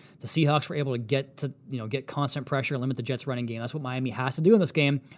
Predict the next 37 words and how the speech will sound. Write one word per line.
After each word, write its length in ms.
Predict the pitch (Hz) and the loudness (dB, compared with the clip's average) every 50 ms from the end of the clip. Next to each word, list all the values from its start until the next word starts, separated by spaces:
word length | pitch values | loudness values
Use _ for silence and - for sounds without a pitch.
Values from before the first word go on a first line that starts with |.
| - - | -4 4
Both 220 | - 165 180 196 190 | 8 10 10 10 10
those 160 | 190 180 - | 6 4 4
tackles 360 | - 165 170 160 165 185 156 | 2 0 0 0 0 0 0
are 120 | 147 120 | 0 0
bigger 320 | 107 101 151 151 143 160 156 | 2 4 4 4 4 4 2
players, 380 | - 165 160 165 165 170 165 | 2 0 0 2 2 2 0
so 100 | - 139 | 0 -2
finding 340 | 123 - 151 147 156 156 151 | -2 -2 -2 0 0 0 0
ways 220 | 147 143 147 147 - | 0 2 2 0 0
for 100 | - 143 | 0 -2
our 80 | 131 | -2
guys 200 | 127 135 139 131 | -2 -2 -2 -2
to 60 | 143 | -2
get 160 | 131 123 - - | -2 -4 -4 -2
two-way 360 | - 160 151 143 147 139 131 | 2 2 4 4 4 2 2
goes, 360 | 123 135 135 135 143 143 135 | 2 2 2 2 2 2 0
you 60 | 135 | 0
know, 200 | 127 127 123 117 - - - - - - - | 0 0 -2 -2 -6 -12 -20 -20 -16 -10 -8
where 120 | 127 127 | -4 -2
you 80 | 127 127 | -2 -2
can 180 | 120 131 123 | -2 -4 -4
kind 160 | - 127 127 | -4 -4 -4
of 120 | 123 117 104 - - | -4 -4 -4 -2 0
iso 320 | 127 135 135 - 160 147 | 0 0 0 0 -2 -2
them 140 | 135 131 127 | -2 -2 -2
out, 260 | 127 135 139 131 - | 0 0 -2 -2 -2
slide 300 | - - 139 131 135 131 | -4 -4 -2 -2 -2 -2
protection, 480 | - 131 - - 135 131 - - 160 139 | -4 -6 -4 -2 -2 -2 -2 -2 -2 -2
and 160 | 127 117 113 - - - - - - | -2 -2 -4 -8 -14 -20 -20 -10 -6
you 120 | 131 131 | -4 0
get 480 | 117 135 123 - - - - 143 - - | 2 2 2 0 -2 -8 -16 -16 -8 -2
Bradley 320 | 143 135 139 131 139 135 | 0 2 2 2 2 0
Chubb 340 | 131 - 135 135 135 135 127 | -2 -2 -2 0 0 0 -2
against 320 | 131 120 135 127 - - | -2 -2 -2 -4 -4 -4
Dwayne 320 | 143 117 127 127 131 135 123 | -6 -4 -2 -2 -2 -2 -2
Brown, 300 | 131 127 127 131 131 127 | -2 0 0 0 0 0
who's, 180 | 123 113 117 | 0 -2 -4